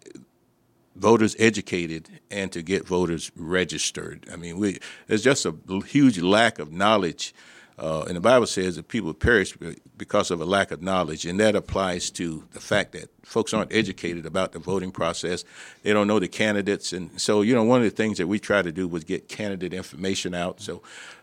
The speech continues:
uh, some people would approach this, "Who do I vote for? I don't, I don't know who to vote for." So "Here, here's some information. Read this information."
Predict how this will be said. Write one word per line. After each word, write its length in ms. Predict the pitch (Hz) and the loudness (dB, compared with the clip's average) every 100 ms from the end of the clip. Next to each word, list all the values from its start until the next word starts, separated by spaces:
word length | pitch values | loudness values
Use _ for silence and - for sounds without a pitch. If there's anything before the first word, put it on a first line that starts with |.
| - | -6
uh, 220 | 85 87 | -2 2
some 220 | - 117 | 4 2
people 260 | 107 117 92 | 2 -2 0
would 160 | 92 | 0
approach 400 | 90 - 107 101 | 0 0 0 0
this, 120 | 104 87 | -2 0
"Who 160 | 131 | 0
do 140 | 151 135 | 2 2
I 100 | 123 | 2
vote 280 | 104 120 | 2 0
for? 240 | - 87 80 | -2 -6 -4
I 100 | 95 | -4
don't, 140 | 110 | -2
I 80 | 113 | -4
don't 120 | 113 | -4
know 80 | 113 | -2
who 80 | 113 | -2
to 80 | 98 | -2
vote 200 | 113 139 | -2 -2
for." 280 | - 78 | -4 -4
So 200 | - 98 | -4 -6
"Here, 320 | 85 135 92 - | -2 0 0 -4
here's 280 | - 120 117 | -4 -2 -2
some 120 | 107 | -2
information. 720 | 113 - 98 110 - 73 76 | -2 -2 -4 -4 -4 -10 -4
Read 240 | 101 123 | 0 0
this 220 | 107 110 92 | 0 -2 -4
information." 640 | 101 80 98 120 - 78 | -8 -6 -4 -4 -4 -10